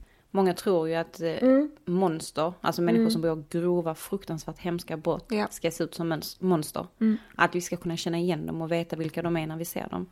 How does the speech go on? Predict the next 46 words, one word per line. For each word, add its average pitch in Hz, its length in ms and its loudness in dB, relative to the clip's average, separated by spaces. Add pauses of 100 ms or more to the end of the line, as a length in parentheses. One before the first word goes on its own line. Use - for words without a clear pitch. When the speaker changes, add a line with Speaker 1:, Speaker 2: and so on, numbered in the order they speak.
Speaker 2:
Ja. 220 220 6 (280)
Speaker 1:
Men 180 100 -2
det 185 60 8
gör 165 240 6
vi 170 60 4
inte, 196 300 2 (100)
utan 185 220 0
det 196 140 2
är 170 40 2
vanliga 175 380 0
människor. 170 460 -2
Speaker 2:
Mm. 185 260 -2
Speaker 1:
Och 220 120 6
de - 20 2
här 180 100 4
människorna, 170 440 -2
de 165 120 -4
kan 156 160 -8
vara 143 100 -8 (200)
snälla, 147 600 -8 (200)
Speaker 2:
Mm. 196 240 0 (280)
Speaker 1:
de 156 180 -4
kan 156 180 -6
vara 147 140 -4
kreativa, 160 800 -6 (160)
Speaker 2:
Mm. 208 220 2
Speaker 1:
de 156 140 -2
kan 156 120 -6
ha, - 400 -8
de 165 100 -2
kan 143 120 -6
vara 139 100 -6
vackra. 160 420 -2 (520)
De - 100 -14
kan 185 80 2
ha 175 80 4
massa 170 480 0
egenskaper 180 580 -2
som 160 140 -4
vi 156 60 -4
inte 175 380 0
egentligen 165 580 -2 (640)
associerar 156 640 -2
till 220 180 2
Speaker 2:
Mm. 214 120 8
Speaker 1:
monster. 214 380 -2